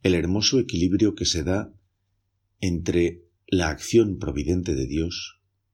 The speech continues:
que siempre es lo primero, y nuestra respuesta humana, que ha de ser responsable, coherente con los dones que Dios ha puesto en nosotros para que los utilicemos.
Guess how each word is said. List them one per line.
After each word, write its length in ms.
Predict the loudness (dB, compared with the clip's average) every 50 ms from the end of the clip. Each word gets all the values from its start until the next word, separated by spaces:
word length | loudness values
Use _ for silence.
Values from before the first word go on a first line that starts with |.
| _ _ _ _ _ _ _ _
que 140 | _ 0 2
siempre 640 | 2 2 2 0 -2 -2 -6 -6 -8 -10 -10 -14 _ _ _ _
es 160 | -4 -2 -2 0
lo 160 | -2 -4 -4
primero, 480 | -8 -8 -6 -4 -4 -4 -4 -6 -8 -16 _ _ _ _ _ _ _ _ _ _ _ _ _ _ _ _ _ _ _ -20 -20 -20 _ _
y 120 | 2 2
nuestra 320 | 2 2 0 0 -2 -2 -2
respuesta 480 | -2 -4 -2 0 0 0 0 -2 -2
humana, 500 | -2 -2 -2 -4 -4 -6 -8 -12 -16 _ _ _ _ _ _ _ _ _ _ _ _ _ _ _ _ _ _ _ _ _ _ _
que 100 | -6 -6
ha 20 |
de 80 | -4 -4
ser 260 | -4 -4 -6 -8 -10 _ -14
responsable, 840 | -10 -8 -6 -6 -6 -4 -4 -2 -2 0 0 -2 -2 -4 -6 -12 -18 _ _ _ _ _ _ _ _ _ _ _ _ _ _ _ _ _ _ _ _ _ _
coherente 800 | _ 0 2 2 2 2 0 0 0 -2 -6 -8 -12 -12 -18 _ _ _ _ _ _ _ _ _
con 160 | -2 0 0
los 140 | 0 0 -2
dones 260 | -2 -2 0 0 -2
que 120 | -2 -2 -2
Dios 220 | -2 -2 -2 -2
ha 120 | -6 -6 -6
puesto 480 | -6 -6 -4 -2 -2 -4 -4 -6 -10 _ _ _ _ _ _ _
en 160 | -4 -2 -2
nosotros 640 | -4 -4 -4 -4 -6 -4 -4 -4 -4 -4 -4 -8 -8
para 200 | _ -10 -10 -8
que 80 | -6 -6
los 180 | -6 -6 -6 -8
utilicemos. 800 | -8 -10 -10 -12 -12 -10 -12 -12 -12 -14 -16 -16 -16 -16 _